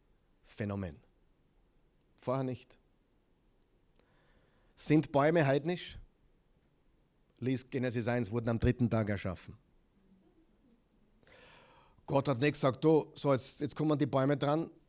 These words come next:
wo sind meine bösen Geister, kommt, helft's mir?“ Nein, ich mach, ich mach Spaß. Die Bäume wurden von Gott gemacht. Amen. Ist es heidnisch, einen Baum ins Haus zu stellen? Grundsätzlich, nein.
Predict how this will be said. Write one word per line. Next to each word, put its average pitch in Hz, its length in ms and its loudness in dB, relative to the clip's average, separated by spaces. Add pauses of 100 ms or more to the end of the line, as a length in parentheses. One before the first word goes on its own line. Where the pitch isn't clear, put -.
(140)
wo 131 140 -6
sind 139 260 2
meine 127 240 4
bösen 123 340 2
Geister, 120 460 2
kommt, 135 340 0
helft's 127 280 -2
mir?“ 147 200 0 (540)
Nein, 104 320 0 (400)
ich 113 80 -6
mach, 101 140 -6 (100)
ich - 80 -8
mach 104 140 -6
Spaß. - 400 -14 (920)
Die 113 60 -6
Bäume 120 320 2
wurden 110 180 -2
von 104 160 -8
Gott 101 200 -8
gemacht. - 400 -12
Amen. 110 280 -6 (1160)
Ist 220 240 4
es 196 280 4
heidnisch, 185 640 4 (160)
einen 139 360 4
Baum 165 300 8
ins 156 180 2
Haus 156 260 0
zu 196 140 -2
stellen? 220 420 -6 (1160)
Grundsätzlich, 110 760 0
nein. 98 260 -4